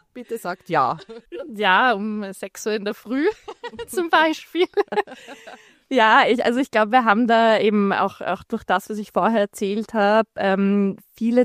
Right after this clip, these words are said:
Speaker 2: Themen für uns schon irgendwie entschieden oder haben wir einfach die gleiche Einstellung dazu, sagen wir so. Das hat sich irgendwie halt gut gefunden und ich sehe es immer so, dass man halt diese Grundsatzthemen,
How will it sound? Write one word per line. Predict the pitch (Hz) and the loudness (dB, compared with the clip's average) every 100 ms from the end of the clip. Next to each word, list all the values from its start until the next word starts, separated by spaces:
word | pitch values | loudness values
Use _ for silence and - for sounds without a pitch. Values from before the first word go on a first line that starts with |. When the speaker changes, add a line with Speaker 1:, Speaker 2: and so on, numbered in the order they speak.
| - | 0
Speaker 2:
Themen | - 196 214 220 220 226 226 226 | -4 0 2 4 4 4 4 2
für | 202 240 | 0 -2
uns | - 220 233 226 | 0 0 0 -2
schon | - 202 196 208 202 57 50 - | -2 -2 0 0 -2 -6 -14 -10
irgendwie | 220 208 196 202 190 196 202 - - - - | -4 -2 2 2 4 4 2 -2 -16 -20 -2
entschieden | 220 208 - 226 240 254 254 254 233 | -2 -2 -4 0 2 2 2 2 2
oder | 196 196 196 185 - | 2 4 4 2 0
haben | 202 202 | -2 0
wir | 208 | 0
einfach | 190 208 | 0 -4
die | 220 | -6
gleiche | - 165 196 226 - | -2 -2 -2 -4 -2
Einstellung | 180 202 - 165 165 160 | 0 0 0 0 0 -2
dazu, | 160 - 180 | -6 -4 -2
sagen | 165 170 170 | 0 0 0
wir | |
so. | 175 190 190 | 0 2 2
Das | 175 - | 2 -2
hat | 196 - | -4 -4
sich | - 196 - | -6 -8 -2
irgendwie | 208 196 196 | -2 0 -2
halt | 190 180 175 - | -2 -4 -4 -6
gut | - 220 - - | -2 -2 -2 -12
gefunden | 208 - 220 240 254 - 226 262 320 - - - - | -14 -4 0 2 0 2 2 4 2 -2 -14 -16 2
und | 214 220 220 - | 6 6 4 0
ich | - - | -4 -4
sehe | - 220 226 | -6 -2 0
es | 240 | 2
immer | 233 | 2
so, | 226 - 196 233 240 - - | 2 2 6 8 6 4 -4
dass | 208 - | -4 0
man | 220 208 | 0 2
halt | 202 214 | 0 -2
diese | 208 | -6
Grundsatzthemen, | 202 - 240 285 226 - - - 190 202 196 208 220 220 | -6 0 2 2 -2 -8 -10 -4 0 2 4 4 4 2